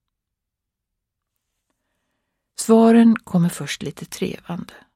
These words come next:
Någon börjar med de kloka och grundläggande faktorerna sömn, bra mat, motion och kärleksfulla relationer.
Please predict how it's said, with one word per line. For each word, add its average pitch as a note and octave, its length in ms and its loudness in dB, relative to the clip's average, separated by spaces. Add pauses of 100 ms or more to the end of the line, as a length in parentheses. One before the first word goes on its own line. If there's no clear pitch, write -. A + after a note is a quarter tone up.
(680)
Någon C#3+ 400 -6
börjar F3+ 380 0
med F3 160 -2
de F3 120 -2
kloka F#3 600 -6
och E3 120 -10
grundläggande F3 760 -2
faktorerna - 920 -8
sömn, F3 580 -4 (280)
bra - 160 -12
mat, - 580 -8 (380)
motion F3+ 720 -2
och - 380 -6
kärleksfulla E3 680 -4
relationer. - 720 -16